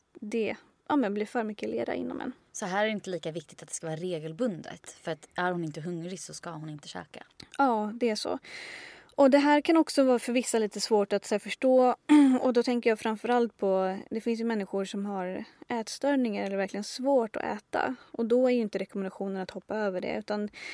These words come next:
Speaker 1: det, det här, vi, vi pratar ganska generellt. Men jag pratar också nu generellt utifrån just nu då specifikt kafa-symptom.
Speaker 2: Mm.
Speaker 1: Så har man en kafa-obalans, då ska man inte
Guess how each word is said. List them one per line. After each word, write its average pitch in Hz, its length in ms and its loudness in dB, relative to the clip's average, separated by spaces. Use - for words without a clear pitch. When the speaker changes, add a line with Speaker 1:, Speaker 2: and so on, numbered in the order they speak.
Speaker 1:
det, 254 400 4
det 240 200 -2
här, 247 340 2
vi, 247 300 0
vi 254 160 0
pratar 262 280 0
ganska 208 300 -4
generellt. 202 640 -2
Men 247 140 4
jag 240 80 4
pratar 247 220 2
också 247 200 -2
nu 208 80 0
generellt 202 500 -2
utifrån 208 600 0
just - 240 -2
nu 247 120 2
då 190 100 0
specifikt 214 460 -4
kafa-symptom. 208 960 -6
Speaker 2:
Mm. 220 140 -8
Speaker 1:
Så 202 120 -2
har 254 200 2
man 240 340 0
en 220 200 -4
kafa-obalans, 220 1160 -4
då 254 400 2
ska - 220 -2
man 226 140 0
inte 196 480 -2